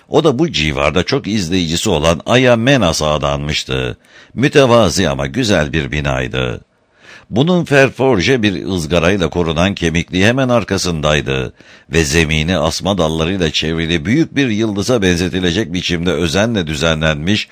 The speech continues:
siyah beyaz çakıl taşlarla akıllıca ve düşük bir maliyetle yapılmıştı. Bu kiliseyle ilgili olarak bana özellikle çarpıcı gelen, içinde günlerini bir kirişe tüneyerek geçiren, ara sıra altındaki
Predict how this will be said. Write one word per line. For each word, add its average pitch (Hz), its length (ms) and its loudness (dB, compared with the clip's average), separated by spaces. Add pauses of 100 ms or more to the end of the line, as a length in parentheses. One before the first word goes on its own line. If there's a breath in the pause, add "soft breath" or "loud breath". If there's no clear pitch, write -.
(260 loud breath)
siyah 139 480 4
beyaz 107 460 4
çakıl 117 300 -4
taşlarla 87 640 0
akıllıca 113 580 -2
ve 110 120 0
düşük 104 300 -4
bir 104 140 0
maliyetle 87 600 0
yapılmıştı. 73 880 -4 (1080 loud breath)
Bu 160 140 4
kiliseyle 104 640 2
ilgili 80 380 0
olarak 80 380 0
bana 117 200 0
özellikle 104 640 0
çarpıcı 95 500 0
gelen, 87 400 2 (280 loud breath)
içinde 156 460 4
günlerini 127 640 0
bir 131 200 0
kirişe 123 420 0
tüneyerek 95 560 0
geçiren, 82 480 2 (300 loud breath)
ara 139 220 4
sıra 139 260 2
altındaki 117 720 0